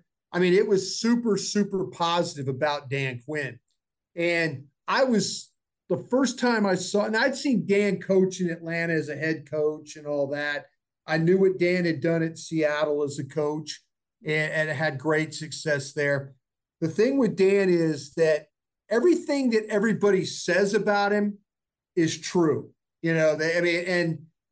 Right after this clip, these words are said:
and, you know, the first time I saw Dan when we were in California, uh, there in Oxnard, and I was watching him teach, and I'm, like, going, "Those guys are right. Those guys are right about what they think he,"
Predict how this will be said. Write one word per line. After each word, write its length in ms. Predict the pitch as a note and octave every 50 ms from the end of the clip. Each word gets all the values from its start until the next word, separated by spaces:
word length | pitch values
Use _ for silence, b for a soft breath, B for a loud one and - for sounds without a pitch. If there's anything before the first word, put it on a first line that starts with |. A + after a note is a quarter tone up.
| _ _
and, 340 | F3 F3 F3+ F3 E3+ E3+ - -
you 120 | - G3 F3+
know, 300 | F3 E3+ E3+ - - - -
the 160 | E3+ F3 F3 -
first 300 | B3 C#4+ D4+ - - -
time 160 | C#4+ C4+ B3
I 80 | A3+
saw 320 | G#3 G#3 - A#3 A3+ G3+ F#3
Dan 380 | D#3+ F3+ F#3 F#3+ G3 G3 F#3+
when 120 | F#3 F3 F3
we 60 | F3+
were 120 | F#3 F#3
in 100 | E3+ -
California, 1000 | - - F#3 F#3 F#3 F3 E3 E3+ - - F3+ G3+ A3 A3+ G#3+ F#3+ E3 D3 C#3+ C3 - _ _ _ _ _ _ _ _ _ _ -
uh, 220 | F3 F3+ F3 E3
there 240 | D3 E3 F#3 F3+ F3
in 80 | F3
Oxnard, 720 | E3+ E3+ F#3+ A3+ G#3+ - - - F#3+ F3 E3 D#3+ - - - - _
and 240 | F3+ F3+ E3 E3+ -
I 60 | - E3
was 160 | D#3+ D#3 D3
watching 460 | D#3 F3 F#3+ G#3 G#3 G3+ - F#3+ F3
him 220 | D#3+ C#3+ C3 B2+ -
teach, 680 | - - C4 C#4+ A#3+ - - - - - - - - _ _ _ _ _ _ _ _ _ _ _ _ _ _ _ _ _ _ -
and 120 | F#3+ F#3+
I'm, 160 | F#3+ F#3+ F#3
like, 280 | F3+ F3+ F3 E3 E3 E3
going, 500 | - F3 E3+ E3+ D#3+ D#3 D3+ C#3+ C#3+ - _ _ _ _ _ - -
"Those 200 | F#3+ G3 F#3 F#3
guys 320 | - G3 F3+ E3+ D#3+ A#2+ D3+
are 80 | D3
right. 420 | C#3 C3+ D3 D3 C#3 A#2 - - - - _ _ _ _ _ _ -
Those 240 | E3+ F#3 F#3+ F#3
guys 380 | F#3 G3 F#3 F#3 F3+ F3 D#3+ D#3
are 100 | D#3+ D3+
right 500 | C#3 C3 C#3+ D3+ D#3+ D#3+ D#3 D#3 D3+ - -
about 480 | C#3+ B2 B2 D#3 D3+ D3 D3 C#3+ D3
what 300 | D#3 C#3+ D3+ D3 B2+ -
they 140 | C#3+ C#3 C3+
think 400 | B2 - - - D#3 D3 C#3 -
he," 320 | - D3 C#3 B2+ A#2+ -